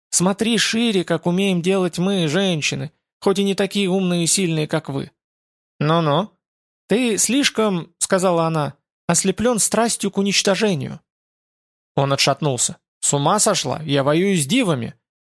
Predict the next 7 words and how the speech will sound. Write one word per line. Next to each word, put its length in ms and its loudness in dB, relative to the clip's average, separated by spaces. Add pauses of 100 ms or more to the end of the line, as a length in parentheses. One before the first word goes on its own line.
(600)
"Дивы", 760 0 (120)
произнесла 580 0
она 160 0
замедленно, 720 -2 (180)
"зло. 460 0 (360)
Наверное, 500 2
зло. 360 -4